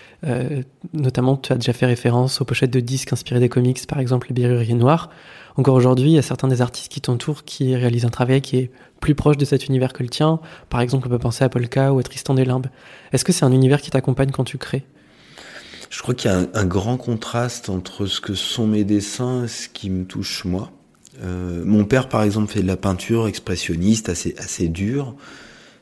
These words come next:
Speaker 2: Euh, je dirais que mon père représente le monde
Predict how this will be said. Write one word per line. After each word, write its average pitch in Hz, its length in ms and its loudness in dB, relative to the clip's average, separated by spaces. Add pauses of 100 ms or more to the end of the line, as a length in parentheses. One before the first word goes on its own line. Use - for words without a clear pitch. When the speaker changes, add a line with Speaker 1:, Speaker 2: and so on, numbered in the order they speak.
(220)
Speaker 2:
Euh, 78 460 -6 (160)
je 85 100 -10
dirais 107 320 -2
que - 140 -6
mon 98 140 2
père 104 280 -2
représente 98 600 -2
le 95 80 0
monde 110 420 0